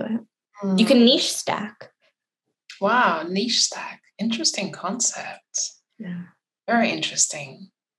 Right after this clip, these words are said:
Speaker 2: Yeah, because that, that fear of not being able to serve a particular market, let's say, and as you evolve,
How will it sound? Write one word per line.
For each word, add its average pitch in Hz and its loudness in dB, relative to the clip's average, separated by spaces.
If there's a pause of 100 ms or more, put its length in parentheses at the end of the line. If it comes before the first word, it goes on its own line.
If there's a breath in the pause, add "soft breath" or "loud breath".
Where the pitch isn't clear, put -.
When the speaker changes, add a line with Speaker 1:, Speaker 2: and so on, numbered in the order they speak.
(140)
Speaker 2:
Yeah, 175 2
because - 0 (240)
that, 196 4
that 190 4
fear 175 6
of 160 0 (640)
not 208 6
being 208 2
able 175 4
to - 0
serve 160 6
a 131 -2
particular 147 -4
market, 156 0
let's - 0
say, 143 -2
and 165 -4
as 175 4
you 175 4
evolve, 165 4